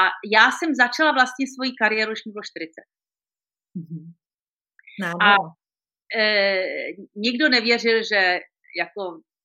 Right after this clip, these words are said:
Speaker 1: to zvládnu. Jako, eh, bylo to, bylo
Speaker 2: Ti negativní našeptávači, když člověk něco cítí, měl by je poslouchat a jít po tím, co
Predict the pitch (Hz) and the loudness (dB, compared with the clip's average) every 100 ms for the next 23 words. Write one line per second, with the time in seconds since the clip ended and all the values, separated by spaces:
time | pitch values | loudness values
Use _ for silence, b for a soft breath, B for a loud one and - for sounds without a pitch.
0 | _ _ _ _ _ _ _ - 214 - | _ _ _ _ _ _ _ -10 -8 0
1 | 185 320 320 320 285 _ _ 277 - 202 | 2 4 0 -6 -14 _ _ -12 -10 -12
2 | 156 _ _ _ _ - 151 - 143 143 | -12 _ _ _ _ -18 -16 -14 -12 -12
3 | 170 233 240 262 254 240 240 - _ - | -6 -4 -4 -4 0 -2 -2 -10 _ -20
4 | _ _ - 277 269 262 247 254 254 294 | _ _ -6 -4 -2 -2 -2 -2 -2 -2
5 | 254 233 381 381 226 196 185 196 - 196 | -2 -4 -6 -6 -4 -4 -6 -10 -4 -2
6 | 185 - B - 220 - 226 247 269 247 | -2 -6 B -10 -8 -6 -4 -2 -4 -6
7 | 277 - 233 240 240 226 208 277 - 226 | -8 -10 -14 -8 -4 -2 0 -2 -4 -6
8 | - 226 233 254 262 247 220 - 233 226 | -4 -4 -4 -8 -8 -8 -8 -10 -10 -6
9 | 226 233 | -8 -8